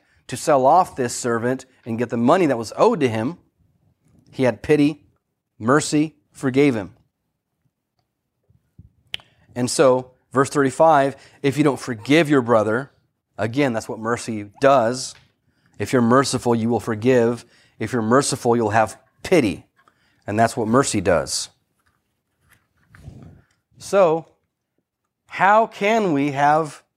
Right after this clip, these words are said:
mercy? How can we be merciful? It's not easy, if we're honest, sometimes. It's often hard to have pity on people that are in need.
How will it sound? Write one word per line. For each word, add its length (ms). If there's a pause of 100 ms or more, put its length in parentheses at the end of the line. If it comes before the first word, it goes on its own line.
(160)
mercy? 520 (260)
How 260
can 420
we 140
be 160
merciful? 760 (1400)
It's 180
not 260
easy, 400 (520)
if 160
we're 80
honest, 460 (120)
sometimes. 720 (1700)
It's 160
often 300
hard 340
to 60
have 260
pity 280
on 160
people 340
that 120
are 80
in 160
need. 320